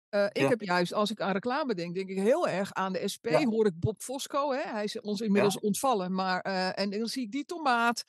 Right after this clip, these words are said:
Speaker 1: Dat is natuurlijk heel lang een heel krachtig
Speaker 2: Ja.
Speaker 1: beeld geweest.
Speaker 2: Klopt.
Speaker 1: En zij hebben het andersom ook waarschijnlijk verkloot met die laatste Europese
Speaker 2: Met die Frans
Speaker 1: verkiezingen.
Speaker 2: Timmermans film, ja.
Speaker 1: Ja, dat, da-,
Speaker 2: Ja.
Speaker 1: daar hebben ze
Speaker 2: Nou ja,
Speaker 1: waarschijnlijk
Speaker 2: dat,
Speaker 1: ook gewoon echt
Speaker 2: dat
Speaker 1: zetels op verloren. Dus je kunt het wel heel
Speaker 2: Klopt.
Speaker 1: fout doen.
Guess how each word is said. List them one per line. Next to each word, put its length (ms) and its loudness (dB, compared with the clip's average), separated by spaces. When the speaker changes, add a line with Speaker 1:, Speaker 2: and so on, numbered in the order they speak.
Speaker 1:
Dat 140 0
is 100 -4
natuurlijk 340 0
heel 100 0
lang 220 2
een 60 2
heel 180 4
krachtig 400 0
Speaker 2:
Ja. 120 -8
Speaker 1:
beeld 160 0
geweest. 800 -6
Speaker 2:
Klopt. 220 4
Speaker 1:
En 140 2
zij 300 4
hebben 200 4
het 80 -12
andersom 560 2
ook 240 -2
waarschijnlijk 500 -4
verkloot 600 -2
met 180 2
die 280 -6
laatste 460 -2
Europese 380 2
Speaker 2:
Met 80 2
die 100 0
Frans 220 6
Speaker 1:
verkiezingen. 240 6
Speaker 2:
Timmermans 260 4
film, 400 0
ja. 300 4
Speaker 1:
Ja, 380 4
dat, 320 2
da-, 80 4
Speaker 2:
Ja. 80 6
Speaker 1:
daar 120 6
hebben 180 2
ze 60 -4
Speaker 2:
Nou 120 2
ja, 60 2
Speaker 1:
waarschijnlijk 200 6
Speaker 2:
dat, 100 2
Speaker 1:
ook 120 2
gewoon 160 -2
echt 120 0
Speaker 2:
dat 100 4
Speaker 1:
zetels 360 -2
op 80 -8
verloren. 460 0
Dus 120 -4
je 60 -6
kunt 180 -2
het 80 -6
wel 240 2
heel 160 2
Speaker 2:
Klopt. 160 -4
Speaker 1:
fout 180 -4
doen. 340 -4